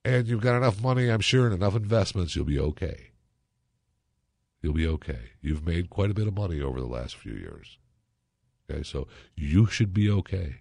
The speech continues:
Uh, may-, I don't know, maybe you move out of Connecticut, move somewhere a little cheaper. Uh, there is a thing called the internet, so you could, you know, do what you gotta do on the online.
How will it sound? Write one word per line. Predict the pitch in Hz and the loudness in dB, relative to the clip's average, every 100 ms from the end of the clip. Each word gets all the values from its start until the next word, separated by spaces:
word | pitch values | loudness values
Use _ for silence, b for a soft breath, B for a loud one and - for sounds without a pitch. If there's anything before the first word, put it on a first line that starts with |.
| _ _ _ _ _ b b _ _ _ - | _ _ _ _ _ b b _ _ _ -8
Uh, | 80 71 | -6 -6
may-, | 69 71 | -6 -4
I | 80 | 0
don't | 101 | 0
know, | 71 | 0
maybe | 78 87 90 | -4 -2 -2
you | 87 87 85 82 80 80 78 76 - _ - | -2 -2 -4 -4 -4 -6 -6 -8 -12 _ -8
move | 85 90 | -2 0
out | 90 | 0
of | 87 | 0
Connecticut, | 92 90 90 92 90 - _ _ _ _ _ _ _ | -2 -2 -2 -2 -6 -8 _ _ _ _ _ _ _
move | 87 85 | -8 -6
somewhere | 90 85 82 | -4 -4 -4
a | |
little | 85 | -4
cheaper. | 82 90 - 87 - _ _ _ _ b b b b b _ - | -4 -4 -4 -8 -10 _ _ _ _ b b b b b _ -8
Uh, | 90 78 69 64 - - | -6 -4 -4 -8 -6 2
there | 95 | 4
is | 98 82 | 4 4
a | |
thing | 76 90 80 | 0 -2 0
called | 87 80 76 - | 2 2 0 -2
the | 82 | -2
internet, | - 82 80 95 82 87 87 _ _ _ _ _ | 0 -4 -2 -2 -2 -2 -4 _ _ _ _ _
so | - | -8
you | 80 95 | -6 -4
could, | 65 - _ _ _ _ _ | -8 -12 _ _ _ _ _
you | - | -6
know, | 71 | -6
do | 69 78 | -2 0
what | 69 76 | 0 -4
you | - | -4
gotta | 73 67 | -4 -4
do | 71 67 | -4 -4
on | 65 | -6
the | 64 57 | -10 -8
online. | 69 65 64 64 69 | -8 -6 -6 -6 -6